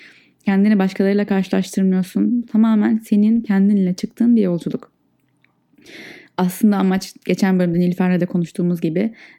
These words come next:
e, bir poza ulaşmak değil, o poza giderkenki yolda kendini fark edişin. E, ben de takla atmaktan bile nefret eden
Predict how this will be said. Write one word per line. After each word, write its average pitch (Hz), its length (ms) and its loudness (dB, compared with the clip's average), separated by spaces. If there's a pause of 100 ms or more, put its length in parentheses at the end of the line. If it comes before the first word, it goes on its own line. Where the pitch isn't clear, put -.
(140)
e, 196 180 -2
bir 190 120 0
poza 180 280 0
ulaşmak 170 480 -4
değil, 269 140 2
o 226 80 -2
poza 190 220 -2
giderkenki 180 680 -2
yolda 180 400 -2
kendini 185 340 -2
fark 175 300 -6
edişin. - 380 -8 (1300)
E, 180 360 0 (240)
ben 247 280 2
de 240 320 -2 (540)
takla 214 300 -2
atmaktan 196 540 0
bile 175 160 0
nefret 175 300 -2
eden 147 380 -2